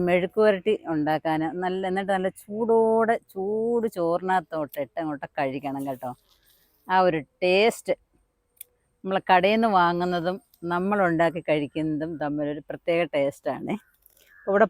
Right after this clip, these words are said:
പലതരത്തിലുള്ളതായ വഴുതനങ്ങകൾ നിൽപ്പുണ്ട്. അപ്പം അതൊക്കെ നമുക്കൊന്ന്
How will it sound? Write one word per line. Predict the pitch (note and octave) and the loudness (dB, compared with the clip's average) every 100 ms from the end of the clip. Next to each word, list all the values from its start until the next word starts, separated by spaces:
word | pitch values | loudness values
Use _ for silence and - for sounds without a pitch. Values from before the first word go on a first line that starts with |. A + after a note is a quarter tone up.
| - | 6
പലതരത്തിലുള്ളതായ | G#3+ A3+ G3+ F3 G#3 G3 F3+ E3+ D#3+ D#3+ G3+ - D#3 | 6 8 6 6 2 4 4 4 2 0 -2 -4 -2
വഴുതനങ്ങകൾ | D3+ D#3 E3+ F#3 F#3+ F3+ E3 | 0 0 0 0 -2 -4 -4
നിൽപ്പുണ്ട്. | C#3+ - D3+ C3 C#3+ A3 _ _ | -6 -6 -4 -4 -6 -10 _ _
അപ്പം | - | -2
അതൊക്കെ | D3+ D#3+ D#3 D#3 | 0 0 -2 -4
നമുക്കൊന്ന് | C3+ C3 C#3 D#3 | -4 -6 -6 -6